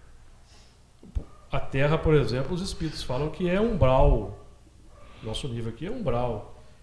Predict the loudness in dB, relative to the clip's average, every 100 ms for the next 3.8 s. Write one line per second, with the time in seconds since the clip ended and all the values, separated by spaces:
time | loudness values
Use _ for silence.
0 | -20 -20 -20 -20 -8 0 2 4 4 4
1 | 6 8 6 4 4 2 2 4 4 4
2 | 2 2 2 2 2 0 -2 -2 2 4
3 | 6 6 4 4 6 6 4 -2